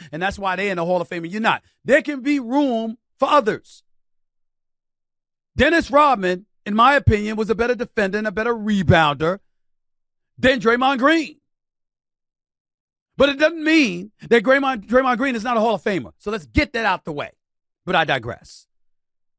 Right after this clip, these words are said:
The issue in question is the word indefinite. Why would it be an indefinite stigma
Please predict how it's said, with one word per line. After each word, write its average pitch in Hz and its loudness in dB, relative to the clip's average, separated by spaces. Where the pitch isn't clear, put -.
The 294 6
issue 262 0
in 170 -8
question - -6
is 139 -10
the 143 -8
word 123 -8
indefinite. 87 -18
Why 302 6
would 269 -2
it 185 -6
be 131 -4
an 151 -6
indefinite 131 -8
stigma 107 -10